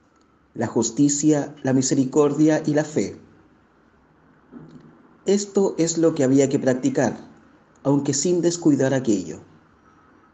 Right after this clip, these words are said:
Guías ciegos que cuelan el mosquito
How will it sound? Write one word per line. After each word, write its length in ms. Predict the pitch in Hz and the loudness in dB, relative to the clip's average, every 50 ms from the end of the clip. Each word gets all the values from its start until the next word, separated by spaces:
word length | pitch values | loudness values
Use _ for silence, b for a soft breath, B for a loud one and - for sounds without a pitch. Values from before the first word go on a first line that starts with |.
| _ _ _ _ _ _ _ _ _ _ _ _ - | _ _ _ _ _ _ _ _ _ _ _ _ -8
Guías 280 | - 139 170 196 190 - | -4 2 2 2 2 2
ciegos 720 | - - 202 196 190 151 113 95 104 - - - - - _ _ _ _ _ - | -2 0 2 2 2 2 2 0 -4 -6 -12 -14 -16 -20 _ _ _ _ _ -4
que 120 | - 135 | -2 -2
cuelan 280 | - 156 156 156 156 151 | 2 2 4 4 4 4
el 120 | 147 139 | 2 2
mosquito 800 | 131 123 113 - - - 160 160 160 160 165 156 151 151 156 | 2 2 0 0 -2 0 0 0 0 2 2 2 2 2 -2